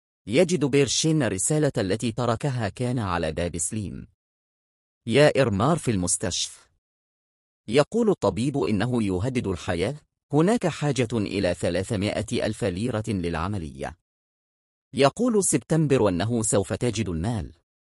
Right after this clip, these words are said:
يذهب يا إرمز إلى مكان الحادث، ويجد الطفل يا إرمار الذي اشتراه الإيل إرمل، ويعطيه الإيل إرمل. عندما علم أن والده قد غفر له، يجد سبتمبر السلام،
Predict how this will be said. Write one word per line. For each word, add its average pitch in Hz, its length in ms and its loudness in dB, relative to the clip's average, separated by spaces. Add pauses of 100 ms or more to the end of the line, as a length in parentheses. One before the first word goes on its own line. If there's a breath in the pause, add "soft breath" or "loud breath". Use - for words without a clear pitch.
(680)
يذهب 180 500 2
يا 98 280 2
إرمز 123 320 2
إلى 95 300 0
مكان 120 360 -2
الحادث، 113 680 -6 (260)
ويجد 139 440 2
الطفل 123 420 -2
يا 95 260 0
إرمار 107 420 -2
الذي 104 260 -2
اشتراه 101 540 -2
الإيل 92 380 -2
إرمل، 107 500 -4 (340)
ويعطيه 139 680 0
الإيل 95 360 -2
إرمل. 80 480 -6 (1000)
عندما 160 460 2
علم 120 340 2
أن 104 220 2
والده 95 680 0
قد 92 160 0
غفر 104 400 -2
له، 104 200 -2 (280)
يجد 151 420 0
سبتمبر 139 580 0
السلام، 113 640 -2